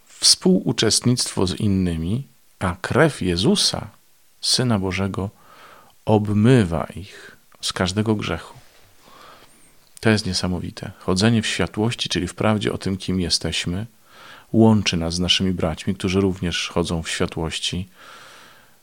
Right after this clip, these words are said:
czyli w prawdzie o tym, kim są. Biel i czerń, czyli chodzenie w światłości i chodzenie w ciemności, nie równają się byciu bez grzechu i byciem, byciu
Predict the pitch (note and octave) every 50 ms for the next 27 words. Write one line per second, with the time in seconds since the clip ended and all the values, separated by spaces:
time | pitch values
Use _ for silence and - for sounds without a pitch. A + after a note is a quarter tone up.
0 | _ _ _ _ _ _ _ _ - - - A#2+ A2 G#2 F#2 - - F#2 F2 F2
1 | F2 E2+ F2 D#2+ D#2 - F2+ F2 - - - F#2 F2+ - - F#2 E2 D#2 D#2+ F2+
2 | - _ _ _ _ _ _ _ _ _ _ _ _ - - - - - - -
3 | - - G#2+ G#2 A2+ B2+ B2+ B2 A#2+ - - - A2 - - - A#2 A2 G#2 G2
4 | F2 D#2 D2 C#2+ F#2 - _ _ _ _ _ _ _ _ _ _ _ _ _ _
5 | _ _ _ _ - - - G2+ G2 F2+ G#2 G2 F#2+ G#2+ G#2+ G2+ F#2+ - - G2
6 | F2+ - - G#2 G#2 G#2 - - - - - - - - - - - F#2 F2 F2+
7 | F#2 F2+ F2 D#2+ - - - - - A2 B2+ C3 A#2+ G#2 F#2+ E2+ D#2+ D#2 - -
8 | - - - - - - - - - - - - - _ - G#2 A2 A#2+ B2+ C3+
9 | C3+ C3+ A#2+ A#2 A2+ G2+ G2 G2+ G#2 G#2 F#2+ F#2+ F#2 F2+ F2 E2+ E2 E2 - -
10 | - - D#2+ D#2 D2 D2 - _ - - D#2+ D#2 - F#2+ F2+ - - - D#2+ E2
11 | D#2+ F2+ F2+ E2 F2+ E2+ F2 D#2+ D2+ E2 E2 D#2+ - - - - - G#2+ G2 F2
12 | F2+ F2+ - - F#2+ D#2+ D2+ D2 D2 - - - F2+ G2 F2+ - - E2 E2 E2